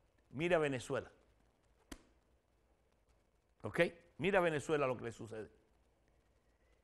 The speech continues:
¿Qué pasó con el presidente anterior? Maldijo a Israel.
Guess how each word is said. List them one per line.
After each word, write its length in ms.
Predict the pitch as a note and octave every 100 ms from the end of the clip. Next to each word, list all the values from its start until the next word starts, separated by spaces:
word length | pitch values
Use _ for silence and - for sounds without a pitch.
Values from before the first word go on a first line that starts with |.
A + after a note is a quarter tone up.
| _ _ _ _ _
¿Qué 120 | F3+
pasó 400 | F#3 F3+ - F#3+
con 120 | E3+ E3
el 80 |
presidente 480 | C3 C3+ D3+ E3 D#3
anterior? 440 | D3 C3 C3+ B2 - - _ _ _ _ _ _ _ -
Maldijo 500 | A#2+ A#2+ D#3 D3 D3
a 60 |
Israel. 300 | A#2+ A#2+ A#2